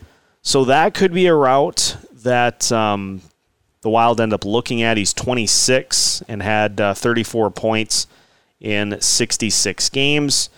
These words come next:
Also, uh, is, from what I've been hearing, a, uh, pretty good skater as well. So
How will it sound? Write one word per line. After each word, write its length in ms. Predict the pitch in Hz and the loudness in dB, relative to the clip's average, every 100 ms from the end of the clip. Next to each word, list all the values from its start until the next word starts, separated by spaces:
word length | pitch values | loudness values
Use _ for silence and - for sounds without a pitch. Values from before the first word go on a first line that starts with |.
| _ _ _ _ | _ _ _ _
Also, 600 | 98 104 - 110 107 107 | -4 -2 0 2 2 2
uh, 180 | 104 101 | 2 0
is, 400 | 101 107 107 98 | 0 -2 -2 -2
from 180 | - 104 | -4 -4
what 120 | 104 | 0
I've 240 | 98 95 | 0 0
been 120 | 104 | -4
hearing, 420 | 95 113 113 110 104 | -6 -2 -2 -2 -2
a, 320 | 104 101 98 | -2 0 0
uh, 100 | 95 | -2
pretty 260 | - 110 | -2 -6
good 280 | 98 98 90 - | -2 -2 -4 -4
skater 540 | - - 113 113 104 | -2 0 2 2 0
as 160 | 98 90 | -2 -4
well. 380 | 92 104 95 85 - _ _ _ - | 0 2 2 -2 -10 _ _ _ -6
So 460 | - 160 156 156 | 0 4 4 4